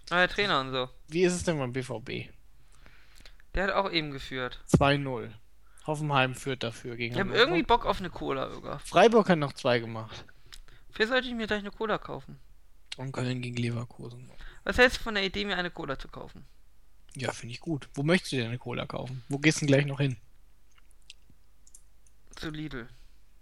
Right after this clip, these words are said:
Speaker 2: Hm. Not bad.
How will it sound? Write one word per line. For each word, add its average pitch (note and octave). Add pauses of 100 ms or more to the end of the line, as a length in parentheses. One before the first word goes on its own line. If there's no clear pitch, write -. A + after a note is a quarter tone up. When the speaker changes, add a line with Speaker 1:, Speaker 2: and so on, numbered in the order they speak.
(1500)
Speaker 2:
Hm. C3 (1080)
Not D#3 (100)
bad. D#3+